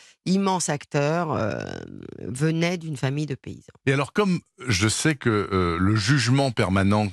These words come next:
Speaker 2: qui est lié à votre fonction d'actrice, hein, vous êtes publique, on vous reconnaît dans la rue, et cetera, je sais que ça vous gonfle un peu, Mathilde Seigné.
Speaker 1: Un peu, euh, c'est
Speaker 2: Vous n'en-,
Speaker 1: juste le
Speaker 2: enfin,
Speaker 1: prénom un peu, hein, c'est,
Speaker 2: oui.
Speaker 1: c'est beaucoup, hein,
Speaker 2: Mais
Speaker 1: c'est
Speaker 2: vous n'envisagez pas, du coup, de changer,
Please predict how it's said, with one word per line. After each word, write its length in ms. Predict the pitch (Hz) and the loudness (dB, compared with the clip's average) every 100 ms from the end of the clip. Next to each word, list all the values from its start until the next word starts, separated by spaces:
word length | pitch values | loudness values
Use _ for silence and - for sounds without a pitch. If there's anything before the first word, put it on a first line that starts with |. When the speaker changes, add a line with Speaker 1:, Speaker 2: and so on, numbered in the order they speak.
| - | -8
Speaker 2:
qui 280 | - 82 87 | -12 -2 0
est 40 | 87 | 0
lié 400 | 90 95 98 85 | 0 0 0 -2
à 80 | |
votre 180 | 78 80 | -4 -6
fonction 380 | - 92 - 98 | -4 -4 -2 -2
d'actrice, 520 | 87 - - 165 - | -2 -2 -2 0 -2
hein, 100 | 90 82 | -6 -6
vous 80 | 82 | -8
êtes 120 | 76 | -6
publique, 460 | - 82 110 131 - | -4 -2 0 0 -2
on 160 | 87 | -2
vous 180 | 85 92 | -2 -4
reconnaît 300 | 82 95 92 | -2 0 2
dans 120 | 90 85 | 2 2
la 100 | 82 | 2
rue, 220 | 110 113 | 2 0
et 60 | |
cetera, 400 | - 87 110 143 - - - - - | 0 -2 0 -2 -4 -10 -18 -20 -8
je 240 | - 120 | 0 0
sais 160 | 117 151 | 2 0
que 60 | |
ça 120 | - 110 | 0 0
vous 180 | 107 | 2
gonfle 340 | 104 113 104 104 | 2 0 2 0
un 80 | 95 | 2
peu, 180 | 110 | 2
Mathilde 460 | 101 87 - 92 85 | 2 0 0 0 0
Seigné. 380 | - 92 170 180 | 0 2 2 2
Speaker 1:
Un 40 | |
peu, 220 | 233 226 185 | 2 2 0
euh, 140 | 156 | -2
c'est 60 | 107 | -2
Speaker 2:
Vous 200 | 113 127 | 2 2
n'en-, 140 | 127 | 2
Speaker 1:
juste 160 | 123 185 | 2 2
le 80 | 127 | 2
Speaker 2:
enfin, 140 | 113 | 2
Speaker 1:
prénom 300 | 240 220 190 | 0 0 0
un 80 | 170 | -2
peu, 280 | 156 151 143 | -2 0 0
hein, 180 | 156 165 | 0 -4
c'est, 160 | - | 0
Speaker 2:
oui. 260 | 143 117 143 | 2 2 -2
Speaker 1:
c'est 160 | 147 147 | -4 -2
beaucoup, 400 | 165 - 175 139 | -2 -2 0 2
hein, 40 | 104 | 2
Speaker 2:
Mais 120 | 120 | 4
Speaker 1:
c'est 40 | 117 | 2
Speaker 2:
vous 180 | 110 120 | 2 2
n'envisagez 580 | 117 113 107 110 107 107 | 2 2 2 2 2 0
pas, 160 | 131 | 0
du 180 | 120 117 | 0 -4
coup, 220 | - 160 | 0 0
de 180 | 139 113 | 2 2
changer, 420 | - 120 110 107 | 2 0 0 2